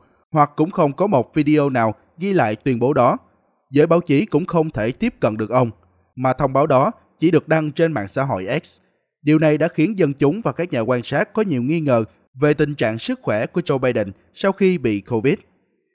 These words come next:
Nhiều người đã đặt ra giả thuyết, liệu Joe Biden đang ở đâu? Ông ấy có còn sống hay không? Với việc Tòa Bạch Ốc đã liên tục che giấu hành trình của Joe Biden trong suốt nhiều năm qua đã khiến dân chúng ngán ngẩm. Họ không hiểu vì sao một vị tổng tư lệnh của một cường quốc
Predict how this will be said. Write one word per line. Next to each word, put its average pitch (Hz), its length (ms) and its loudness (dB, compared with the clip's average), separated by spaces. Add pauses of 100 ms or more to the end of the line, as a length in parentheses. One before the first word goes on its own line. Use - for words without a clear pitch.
(140)
Nhiều 156 200 4
người 151 220 4
đã 170 120 2
đặt 147 200 -4
ra 147 160 0
giả 117 240 -6
thuyết, 180 280 0 (340)
liệu 139 280 4
Joe 185 200 -2
Biden 139 380 -2
đang 131 200 0
ở 123 100 -2
đâu? 131 220 2 (460)
Ông 139 180 0
ấy 135 140 0
có 208 140 -2
còn 120 180 -4
sống 127 240 -4
hay 165 100 -6
không? 117 200 -2 (760)
Với 202 160 2
việc 139 240 0
Tòa 135 100 0
Bạch 127 140 -2
Ốc 208 300 0
đã 131 140 2
liên 190 240 -2
tục 123 260 -2
che 147 120 0
giấu 139 280 0
hành 135 240 -4
trình 120 260 -4
của 156 100 -2
Joe 151 160 -4
Biden 123 320 -2 (280)
trong 143 160 0
suốt 202 280 -2
nhiều 120 120 -4
năm 120 180 -8
qua 127 220 0 (260)
đã 135 100 -2
khiến 156 360 -4
dân 127 140 -2
chúng 135 300 -4
ngán 151 180 -6
ngẩm. 113 260 -4 (640)
Họ 147 140 -2
không 190 200 -2
hiểu 143 180 0
vì 127 140 -2
sao 131 280 -2 (220)
một 143 260 0
vị 131 180 2
tổng 127 300 -4
tư 170 160 -2
lệnh 110 280 -2
của - 140 -4
một 123 240 -4
cường 113 240 -2
quốc 180 120 2